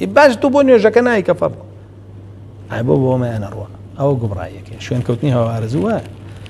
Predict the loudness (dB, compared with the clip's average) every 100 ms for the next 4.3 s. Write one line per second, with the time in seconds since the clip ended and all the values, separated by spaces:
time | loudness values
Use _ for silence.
0 | -14 0 4 6 4 0 -2 -2 -4 -8
1 | -6 -2 -2 0 -2 -4 -10 -18 -18 -18
2 | -20 -18 -20 -10 4 4 6 2 2 2
3 | 0 0 0 0 0 -2 -2 -4 -8 -4
4 | -4 -2